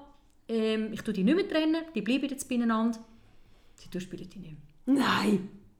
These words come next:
Speaker 1: Ja.
Speaker 2: Tag X!
Speaker 1: Ja.
Speaker 2: Die Rita
Speaker 1: Ja.
Speaker 2: hat entschieden, also können wir das Zeug im Fall jetzt sein da.
Speaker 1: Ja, genau.
Speaker 2: <laughs>
Speaker 1: Und ich weiss jetzt noch, jetzt, wo wir das, äh, so drüber reden,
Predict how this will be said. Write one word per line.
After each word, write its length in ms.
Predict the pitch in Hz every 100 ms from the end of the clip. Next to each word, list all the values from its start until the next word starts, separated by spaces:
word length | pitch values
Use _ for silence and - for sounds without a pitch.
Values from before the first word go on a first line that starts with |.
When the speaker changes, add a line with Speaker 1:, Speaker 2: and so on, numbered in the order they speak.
| _
Speaker 1:
Ja. 60 | 170 156
Speaker 2:
Tag 340 | 240 226 - 220
X! 540 | 233 - - - - - -
Speaker 1:
Ja. 60 | 165 151 - - -
Speaker 2:
Die 40 | 233
Rita 240 | 294 339
Speaker 1:
Ja. 60 | 320
Speaker 2:
hat 100 | -
entschieden, 460 | 262 240 269 277 294 330 - - - -
also 180 | 220
können 160 | 202 226
wir 40 | 214
das 320 | 220 - -
Zeug 200 | - 240
im 80 | 208
Fall 180 | 190
jetzt 120 | 185 185
sein 300 | 175 160 170
da. 120 | 143
Speaker 1:
Ja, 140 | 214
genau. 260 | 185 175 156
Speaker 2:
<laughs> 1120 | 659 719 762 - - - - - - - 453
Speaker 1:
Und 240 | 262 254 - - - -
ich 200 | 262 247
weiss 220 | 247 254
jetzt 160 | 254 226
noch, 140 | 240 -
jetzt, 240 | 220 -
wo 60 | 226
wir 100 | 208
das, 240 | 214 -
äh, 280 | - 190 185
so 160 | 185
drüber 320 | 185 190 190 175
reden, 320 | 185 233